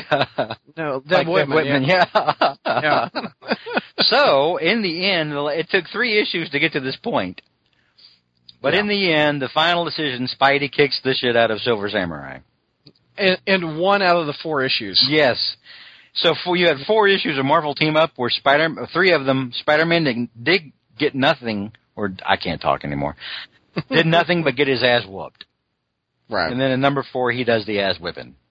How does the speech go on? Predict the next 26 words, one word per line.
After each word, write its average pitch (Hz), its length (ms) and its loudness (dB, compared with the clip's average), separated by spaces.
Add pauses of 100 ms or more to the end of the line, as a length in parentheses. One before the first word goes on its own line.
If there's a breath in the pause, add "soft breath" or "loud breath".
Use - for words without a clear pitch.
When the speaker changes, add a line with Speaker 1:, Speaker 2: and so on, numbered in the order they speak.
(720 loud breath)
Speaker 2:
Talk 302 240 2
a 339 60 -4
little 294 200 0
bit 240 100 2
about, 196 240 2
'cause 185 140 -4
you 202 120 -6
said 208 220 2
this 190 180 0
is 170 100 -2
the 160 80 -8
best 156 460 0
Marvel 151 340 -6
Team 135 260 -6
Up, 123 140 -4 (600 soft breath)
uh, 127 160 0
run, 135 540 0
or, 113 560 -2
uh, 120 60 -10
best 147 440 0
issues 143 340 -2
of 123 100 -6
Speaker 1:
This 240 140 2
Speaker 2:
the - 60 2
whole 120 280 -2
hundred 135 200 -10